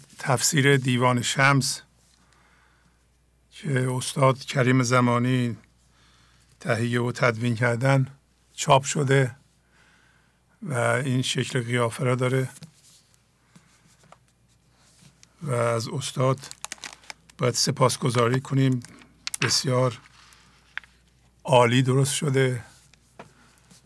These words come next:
از زحمات ایشون قدردانی می‌کنیم. خواستم ات-، به اطلاعاتون برسونم. همطور که می‌دونید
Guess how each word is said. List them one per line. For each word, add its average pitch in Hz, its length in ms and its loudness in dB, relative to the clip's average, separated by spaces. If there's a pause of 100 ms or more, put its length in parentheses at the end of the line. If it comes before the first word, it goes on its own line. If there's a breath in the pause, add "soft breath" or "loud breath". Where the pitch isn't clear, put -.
(280)
از 120 300 0
زحمات 120 500 0
ایشون 135 280 -2
قدردانی 117 600 -2
می‌کنیم. 131 580 -2 (2250 soft breath)
خواستم 131 460 0
ات-، 120 220 -2
به 135 120 -2
اطلاعاتون 123 540 -2
برسونم. 131 640 2 (540 soft breath)
همطور 135 400 0
که 135 120 -2
می‌دونید 135 560 2